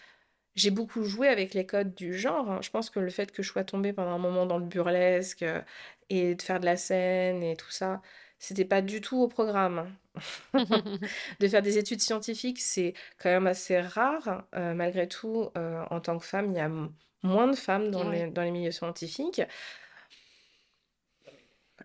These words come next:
Speaker 1: Euh, voilà, donc cette, ce rapport au genre,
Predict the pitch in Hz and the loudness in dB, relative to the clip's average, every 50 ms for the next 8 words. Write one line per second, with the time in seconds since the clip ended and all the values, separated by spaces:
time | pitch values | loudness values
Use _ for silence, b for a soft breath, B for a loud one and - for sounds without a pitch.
0 | - 214 214 208 202 196 196 190 185 185 180 180 175 175 175 170 147 - - 190 | 0 4 4 6 6 6 6 6 4 4 4 2 2 2 0 0 0 -2 2 4
1 | 214 202 170 139 - - - 196 233 233 233 - - - - - - _ _ _ | 4 4 4 2 0 -4 0 4 4 4 4 2 -4 -6 -6 -8 -20 _ _ _
2 | _ _ _ _ _ _ _ _ _ _ - - - - 254 240 - - - - | _ _ _ _ _ _ _ _ _ _ -10 -4 0 4 4 4 4 2 -2 0
3 | - 233 220 233 226 233 262 269 262 240 233 233 226 233 254 269 311 | 2 2 4 4 4 6 6 6 6 6 4 4 4 4 4 4 4